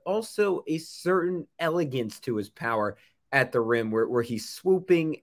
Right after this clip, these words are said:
and gliding and laying it home through the contact. The twenty twenty-three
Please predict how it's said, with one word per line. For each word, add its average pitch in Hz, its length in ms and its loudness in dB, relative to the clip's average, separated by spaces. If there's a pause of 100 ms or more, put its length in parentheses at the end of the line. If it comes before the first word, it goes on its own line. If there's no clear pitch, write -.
and 120 240 -4
gliding 131 760 2
and 104 300 -4
laying 120 360 0
it 117 100 -2
home 110 400 -2
through 131 240 0
the 123 100 2
contact. 113 640 -2
The 117 80 -12
twenty 285 400 8
twenty-three 165 600 4